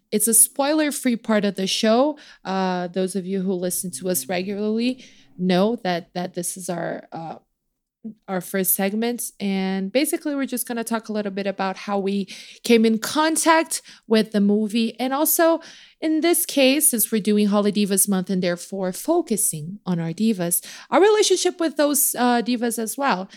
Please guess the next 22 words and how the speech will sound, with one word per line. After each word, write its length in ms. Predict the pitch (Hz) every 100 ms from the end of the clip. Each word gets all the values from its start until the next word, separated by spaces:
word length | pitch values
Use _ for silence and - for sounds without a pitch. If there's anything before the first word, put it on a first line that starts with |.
| - - - -
So 380 | - 262 262 -
I 120 | 285
guess 360 | 240 330 349 -
we 80 |
will 200 | 302 285
start 720 | 269 - 269 247 254 254 - - _ _ _ -
with 200 | 285 285
you, 140 | 349
Paul. 540 | 370 - 180 143 - _
What 160 | 254 302
is 160 | 330 294
your 240 | 269 254
relationship 920 | 247 226 226 220 226 208 214 196 -
with 340 | - 202 196 -
Romeo 480 | 180 226 311 311 254
Must 340 | 220 196 -
Die 440 | 185 196 226 269 -
and, 360 | 240 262 269 302
of 200 | - 233
course, 380 | - 214 208 -
with 480 | 196 208 196 190 - _ _ _
Aaliyah? 460 | 302 302 330 269 165